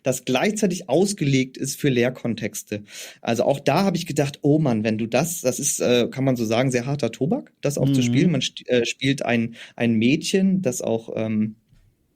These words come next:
Speaker 1: quasi diese Untersuchungen über sich ergehen lässt und so weiter. Und es basiert auch alles auf, ähm, Originalquellen hier in Venen. Also das Mädchen ist, ähm,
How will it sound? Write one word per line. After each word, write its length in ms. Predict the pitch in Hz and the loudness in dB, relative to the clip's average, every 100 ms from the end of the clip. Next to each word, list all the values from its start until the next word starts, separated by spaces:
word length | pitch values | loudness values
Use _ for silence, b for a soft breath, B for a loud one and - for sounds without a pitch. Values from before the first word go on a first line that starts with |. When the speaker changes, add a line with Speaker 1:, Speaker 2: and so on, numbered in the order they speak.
| _ | _
Speaker 1:
quasi 360 | - 117 110 110 | -2 0 2 -2
diese 200 | 113 104 | -4 -4
Untersuchungen 560 | 120 110 143 147 131 120 | -2 0 0 0 0 0
über 160 | 117 | 0
sich 160 | 113 113 | 0 0
ergehen 280 | 110 127 196 | 2 4 4
lässt 280 | 240 - - | 2 -2 -4
und 140 | 180 | -4
so 100 | 175 | -2
weiter. 280 | 165 185 185 | -2 0 0
Und 100 | 127 | -2
es 100 | 117 | 0
basiert 300 | 123 123 165 | 0 2 2
auch 100 | 147 | 2
alles 300 | 135 135 127 | 0 0 0
auf, 340 | 120 117 117 - B B B - | 0 0 -2 -10 B B B -8
ähm, 440 | 110 107 107 107 - | -2 0 0 -4 -4
Originalquellen 800 | 123 120 120 117 120 - 123 175 | -2 0 0 0 -2 0 2 4
hier 160 | 175 180 | 4 4
in 200 | 170 131 | 2 4
Venen. 580 | 139 170 185 220 226 - | 4 4 4 4 0 -4
Also 160 | 123 120 | -4 0
das 100 | 127 | 0
Mädchen 300 | 143 151 143 | 0 0 0
ist, 260 | 117 - - | 0 -4 -4
ähm, 420 | 110 110 110 | -4 -4 -6